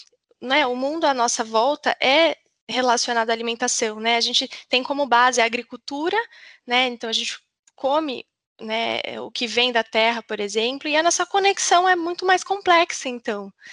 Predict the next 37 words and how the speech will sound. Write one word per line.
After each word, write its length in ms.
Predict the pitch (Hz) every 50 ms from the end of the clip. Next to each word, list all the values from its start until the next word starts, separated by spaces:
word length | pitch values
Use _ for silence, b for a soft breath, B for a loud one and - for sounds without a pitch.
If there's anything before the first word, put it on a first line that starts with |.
| B B B B B B
né, 160 | 220 214 220
do 140 | 233 226 233
que 140 | - - 240
simplesmente 680 | - - 262 247 262 254 233 240 254 247 262 262 - 254
abrir 200 | 240 233 254 247
um 80 | 233
pacote 840 | - 240 233 - - 226 226 247 277 320 - - - - 370 359 - B B B B B B
e 80 | - 254
se 140 | - - 269
alimentar, 760 | 254 247 254 247 247 254 254 233 - 254 220 202 208 202 - _ _ _
né? 240 | 233 226 233 247 240
Você 200 | - - 262 247
tem 200 | - 262 262 277
o 60 | 269
tempo 380 | - 294 262 269 294 277 285
presente 600 | - - 262 254 226 240 233 233 269 311 - -
ali 280 | 262 233 226 233 254 269 B B B B B B B B B _
pra 360 | - 247 247 262 285 311 311 - _ _ _ _
realmente, 720 | - 254 254 254 262 247 247 247 - - - 254 254 - - _ _ _ _ _ _ - _ _ _
é, 240 | 226 220 220 - - - -
se 140 | - -
alimentar 640 | 247 247 254 254 247 240 240 - - 269 262 277 277
e 80 | 285 277
pensar 540 | - 294 294 311 294 - - 294 285 294 294
nessas 400 | 262 262 - - 254 226 220 -
questões 640 | - 240 233 - - 240 233 220 214 214 202 - - B B B B B B B -
que 100 | - 233
valorizam 540 | - 233 233 240 240 240 240 233 226 240 226
a 20 |
sua 160 | - - 226
saúde, 440 | - - 226 208 214 226 240 226 247
o 20 |
seu 140 | - - 226
bem-estar 480 | 208 220 214 220 214 - - 226 214 214
físico 360 | - - 220 208 - - 226
e 40 | 214
emocional. 580 | 214 208 - - 220 208 202 208 214 220 233